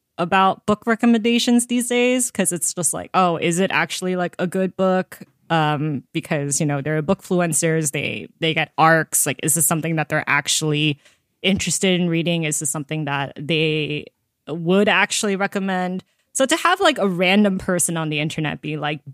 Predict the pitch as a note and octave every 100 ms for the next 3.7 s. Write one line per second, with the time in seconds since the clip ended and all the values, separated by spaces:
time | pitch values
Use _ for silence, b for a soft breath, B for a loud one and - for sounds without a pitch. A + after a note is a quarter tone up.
0 | _ _ - G3 G3+ G#3 E3+ C#3+ F3+ F3
1 | E3+ D#3 F3+ F#3 F#3 D#3+ E3+ F3 D#3+ D#3+
2 | D#3+ D#3 - E3+ F3 F3+ F3+ D#3+ D#3+ E3+
3 | E3+ E3 - F#3+ F3 - D#3